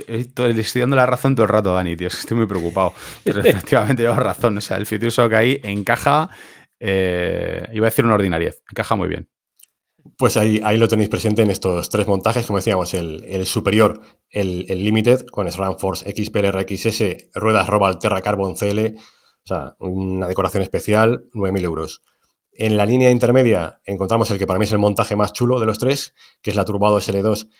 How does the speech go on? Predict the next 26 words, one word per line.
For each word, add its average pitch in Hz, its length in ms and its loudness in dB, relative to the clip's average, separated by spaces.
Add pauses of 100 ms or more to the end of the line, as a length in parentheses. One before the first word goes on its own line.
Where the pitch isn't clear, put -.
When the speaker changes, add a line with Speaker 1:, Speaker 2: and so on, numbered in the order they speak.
(120)
Speaker 3:
seis 117 300 0
punto 113 260 0
cero 107 460 0
Equipped, 123 480 -4 (640)
y 98 260 -4
decimos 104 400 -2
Equipped 127 320 -2
porque 104 260 -2
va, 98 440 0 (160)
eh, 92 420 -4
equipada 92 420 -2
totalmente 92 460 -4
para, 82 300 -2
para 82 140 -4
la 85 100 -8
ciudad 107 260 -2
directamente, 113 480 -2
con 90 240 -4
guardabarros, 92 800 -2 (400)
con 92 260 0
luces 92 220 -6
integradas, 101 640 0
con, 95 380 -4
eh, - 200 -12
portabultos 98 520 -2
trasero, 104 480 -2